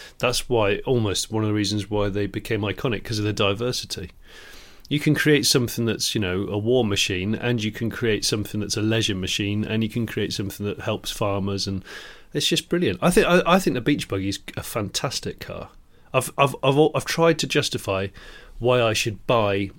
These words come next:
and build a beach buggy so many times, and my friend, who doesn't live that far from here, builds,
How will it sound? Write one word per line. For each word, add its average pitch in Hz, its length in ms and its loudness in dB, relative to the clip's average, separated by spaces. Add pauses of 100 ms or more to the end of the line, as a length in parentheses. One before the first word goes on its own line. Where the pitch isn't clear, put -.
(120)
and 107 200 -4
build 98 600 0
a 113 80 -4
beach 110 300 -2
buggy 98 280 -6
so - 280 0
many 104 180 -2
times, 101 380 -2
and 113 80 0
my 117 120 2
friend, 120 440 2
who 107 80 2
doesn't 113 360 0
live 110 120 -4
that - 180 -4
far 127 220 0
from 98 220 -8
here, 90 220 -6
builds, 127 640 2